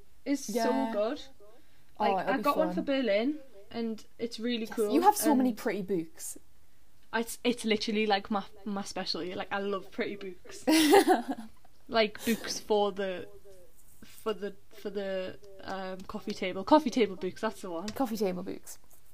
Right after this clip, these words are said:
Speaker 1: Yeah, a load of them. Now, I don't know how much of them I've actually read, but they're, they're pretty.
Speaker 2: Yeah, and I was gonna say as well, actually, if anyone's been to Paris, like, if you've got any recommendations for where we could go,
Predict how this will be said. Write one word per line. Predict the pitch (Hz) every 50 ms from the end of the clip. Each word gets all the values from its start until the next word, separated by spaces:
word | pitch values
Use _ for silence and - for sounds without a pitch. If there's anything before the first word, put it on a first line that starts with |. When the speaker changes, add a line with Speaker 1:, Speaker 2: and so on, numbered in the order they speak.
| - - -
Speaker 1:
Yeah, | 214 214 202 185 185 196 - -
a | 220 226
load | 226 226 220 214 208
of | 190
them. | 185 180 190 196
Now, | 208 214 -
I | 226 226
don't | 277 285
know | 320
how | 262 269 233
much | 226 240 - -
of | - 208 220 220
them | 208 202 190
I've | 190
actually | 196 202 - - - 196
read, | 180 190 180 165 - -
but | - 139 -
they're, | 202 208 202
they're | 202 214 240 240
pretty. | - 302 302 - - 156 - - - - - - - - - - - - - - - -
Speaker 2:
Yeah, | 202 214 196 196 190 190 196 -
and | - 214 - - - -
I | - 226
was | 226 240 -
gonna | - 247 262 247
say | - 240
as | 214 208 233
well, | 220 196 185 -
actually, | - 180 - - 196 190
if | 185 185 -
anyone's | 196 185 190 190 190 190 185
been | 185 - 190 190
to | -
Paris, | - - 180 175 170 175 - -
like, | - 190 -
if | - 185 - 202
you've | 196 180 185 - - -
got | 196 180
any | 190 190 180
recommendations | 180 180 - - 190 185 180 175 180 175 175 - 190 185 -
for | 185 180
where | 180 185 180
we | 185
could | - - 190 180
go, | - 185 180 175 180 180 180